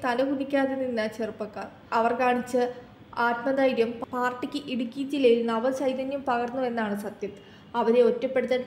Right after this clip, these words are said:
പലരും ശ്രമിച്ചപ്പോൾ ഒറ്റപ്പെടുത്താൻ കഴിയാത്ത വിധം സംരക്ഷിച്ചു നിർത്തി.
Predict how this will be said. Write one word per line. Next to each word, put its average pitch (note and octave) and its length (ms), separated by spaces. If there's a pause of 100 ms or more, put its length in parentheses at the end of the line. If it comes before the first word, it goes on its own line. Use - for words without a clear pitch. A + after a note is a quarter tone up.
പലരും A#3+ 420
ശ്രമിച്ചപ്പോൾ C4 500 (140)
ഒറ്റപ്പെടുത്താൻ C#4+ 640
കഴിയാത്ത C4+ 440
വിധം C#4 260
സംരക്ഷിച്ചു A3 580
നിർത്തി. G3+ 320